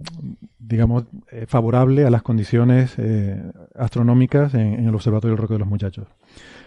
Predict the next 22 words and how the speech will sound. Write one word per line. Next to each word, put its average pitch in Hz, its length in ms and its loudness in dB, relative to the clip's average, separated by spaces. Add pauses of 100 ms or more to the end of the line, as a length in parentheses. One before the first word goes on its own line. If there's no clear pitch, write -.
(240)
Además, 135 300 4
anteayer 160 560 4
puso 156 220 0
una 156 80 4
entrada 139 320 4
nueva 156 340 4 (140)
en 120 120 2
este 127 160 2
blog, 127 300 -2 (100)
que, 104 460 -2
que - 80 -2
antes 117 160 0
no 117 80 2
estaba, 151 320 0 (340)
que 123 140 2
es 151 180 -2
"Estado 135 320 2
actual 147 300 2
del 165 100 4
proyecto 113 340 -2
en 113 40 -2
Hawái". 101 360 -4